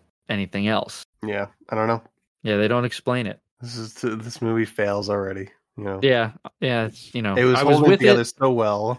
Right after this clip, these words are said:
Speaker 2: <laughs>
Speaker 1: Yeah, I was with it up until that point, and then, you know, I had to walk away from it.
Speaker 2: Back on the truck, the team gives Gwen blood, and they reveal that they know she's an alien, so they interrogate her and ask her what she knows.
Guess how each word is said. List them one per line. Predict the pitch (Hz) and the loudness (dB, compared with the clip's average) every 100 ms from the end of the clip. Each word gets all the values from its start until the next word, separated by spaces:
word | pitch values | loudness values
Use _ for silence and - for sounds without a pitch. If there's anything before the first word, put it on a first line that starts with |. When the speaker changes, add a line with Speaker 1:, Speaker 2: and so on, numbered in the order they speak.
| - | -8
Speaker 2:
<laughs> | 151 - | -12 -2
Speaker 1:
Yeah, | 170 185 139 | 4 4 4
I | 165 | 4
was | 165 147 | 2 4
with | 156 202 240 | 4 6 6
it | 226 - | 4 2
up | 170 175 | 0 0
until | 180 190 156 | 2 4 4
that | 156 160 | 2 0
point, | 156 135 107 - | -2 -2 -4 -6
and | 113 | -4
then, | 113 113 107 - | -2 -2 -6 -8
you | 123 | -6
know, | 110 107 | 0 0
I | |
had | 113 107 | 0 0
to | |
walk | 113 113 120 | 0 -2 -2
away | 120 123 | -2 -4
from | - 101 | -6 -10
it. | - _ _ _ 233 _ _ - | -12 _ _ _ -12 _ _ -2
Speaker 2:
Back | 131 139 | 2 4
on | 147 | 2
the | 143 | 0
truck, | - 131 123 | 2 0 0
the | 123 | -10
team | - 120 113 | -8 -6 -4
gives | 107 104 101 | -6 -6 -8
Gwen | - 117 101 101 95 | -10 -4 -4 -4 -6
blood, | 107 120 120 117 | 0 2 4 2
and | 110 104 107 | -2 -6 -6
they | 104 | -6
reveal | 107 104 120 120 | -6 -4 0 0
that | 107 | 2
they | 160 | 0
know | 175 190 208 | 2 2 2
she's | 143 135 120 | 2 -2 0
an | 113 | 0
alien, | 127 127 101 98 104 | 2 0 0 -4 -6
so | 101 | -8
they | 101 | -8
interrogate | 104 - 123 117 107 104 | -8 -4 -2 0 0 -2
her | 107 107 104 | -2 -2 -2
and | 98 | -4
ask | 101 - | -6 -6
her | - 101 | -6 -4
what | 95 - | -6 -6
she | 117 107 | -6 -4
knows. | 98 95 90 87 - | -4 -4 -6 -8 -12